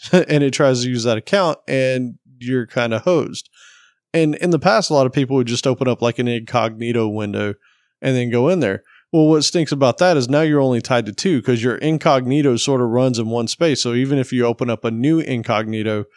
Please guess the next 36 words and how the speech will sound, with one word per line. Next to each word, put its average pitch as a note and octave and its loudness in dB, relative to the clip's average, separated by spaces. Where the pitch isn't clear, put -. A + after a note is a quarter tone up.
it's C#3+ 0
still D#3+ 4
running C3+ 4
in B2 -2
the A2 -8
same B2 0
space A#2 -2
as A2+ -2
your A2 -4
other A#2+ 0
incognito. G#2 -6
So A#2 -4
you B2+ -2
could B2 -4
technically D#3+ -2
only B2 -2
have, A2+ -2
like, G#2+ -2
two B2 0
accounts B2 0
running A2 -2
at G2 -6
one G#2 -4
time, G2+ -8
right? G2+ -4
One B2 -2
in B2+ 0
your A#2+ -2
regular B2 0
and A2+ -6
then A2 -6
one A2 -6
in A2 -8
your G#2+ -6
incognito G#2+ -6
stuff. - -8